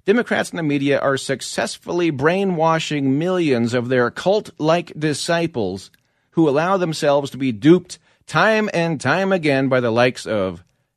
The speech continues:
Adam Schiff. Facts,"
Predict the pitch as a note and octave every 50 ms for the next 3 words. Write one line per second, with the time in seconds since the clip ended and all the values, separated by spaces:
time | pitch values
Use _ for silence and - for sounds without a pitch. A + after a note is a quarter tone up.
0 | _ _ _ E2+ G#2+ B2+ C3 C#3+ C#3+ C#3 C#3 C3+ C3 B2+ - _ _ _ _ _
1 | - - - - - F#2+ F#2 - - - - _ _ _ _ _ _ _ _ _
2 | _ _ _ _ _ _ - F#3 G3+ A3+ A3 G#3 - - - - - - -